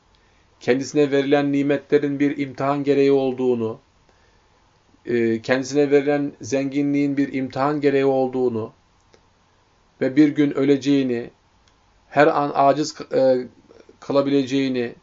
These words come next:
her an, her an bir hastalığa düşebileceğini, her an malını, mülkünü düş-, e, kaybedebileceğini ve bu kibirlenmenin, böbürlenmenin Allah'ın hoşuna gitmeyeceğini,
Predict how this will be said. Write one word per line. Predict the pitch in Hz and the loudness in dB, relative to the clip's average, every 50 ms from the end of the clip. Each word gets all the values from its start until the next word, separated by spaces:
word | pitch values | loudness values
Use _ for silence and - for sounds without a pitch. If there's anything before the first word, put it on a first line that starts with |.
| _ _ _ _ _ _ | _ _ _ _ _ _
her | - 139 143 156 | 2 4 4 6
an, | 160 156 - - 139 | 4 2 0 -4 -2
her | 139 160 175 | 2 4 4
an | 170 156 160 156 151 | 4 4 2 0 -2
bir | 151 147 | 0 0
hastalığa | 143 147 147 - - 151 147 151 151 147 139 | 0 0 0 0 0 2 2 4 2 2 0
düşebileceğini, | 139 - 151 143 139 139 139 135 127 131 131 131 123 123 120 120 - - _ | -4 -4 -4 -4 -2 -2 -2 -2 -2 -2 -2 -2 -2 -2 -4 -6 -8 -10 _
her | - 139 175 185 | 2 4 6 6
an | 170 170 170 | 6 4 0
malını, | 165 156 156 156 160 156 156 156 156 151 151 147 _ _ _ _ _ | 0 0 0 0 0 0 0 0 0 0 -2 -6 _ _ _ _ _
mülkünü | - 147 156 147 151 156 147 147 139 | 0 0 0 0 -2 -4 -4 -4 -4
düş-, | 135 - - - 147 | -6 -10 -10 -6 -6
e, | 139 135 135 131 131 131 127 127 - - _ _ _ _ | -4 -2 -2 -2 -2 -2 -2 -4 -6 -10 _ _ _ _
kaybedebileceğini | - - 156 160 156 151 143 147 139 139 139 135 127 120 131 127 123 120 117 113 110 113 - _ _ _ _ _ _ _ _ _ _ _ _ _ _ _ _ _ _ - - | -4 0 0 2 2 0 0 0 -2 -2 -2 -4 -4 -2 -2 -2 -2 0 0 -2 -2 -4 -6 _ _ _ _ _ _ _ _ _ _ _ _ _ _ _ _ _ _ -20 -4
ve | 117 143 156 160 156 156 151 151 143 131 135 | 2 4 6 6 6 6 4 2 0 -4 -2
bu | 160 165 160 160 160 156 156 - | 0 2 4 4 2 0 -2 -6
kibirlenmenin, | - - 151 160 156 156 160 156 156 156 151 151 160 160 151 147 | -12 -6 0 0 2 4 4 4 4 2 0 0 0 0 0 0
böbürlenmenin | 147 139 143 151 147 151 147 147 147 147 147 147 147 143 | 0 0 0 2 2 2 2 2 2 0 0 0 0 0
Allah'ın | - 139 139 143 143 143 143 139 | 2 2 4 6 8 6 6 6
hoşuna | 127 139 139 131 - 151 143 139 139 - - _ _ _ _ _ _ _ _ _ _ _ _ _ - 120 | 2 -4 -6 -6 -4 -4 -4 -4 -4 -6 -8 _ _ _ _ _ _ _ _ _ _ _ _ _ -14 -8
gitmeyeceğini, | 117 160 170 - 139 143 139 135 131 117 127 123 120 117 110 107 107 110 | -6 -6 -6 -4 -2 -2 -2 -2 -2 -2 0 2 2 2 2 0 -4 -8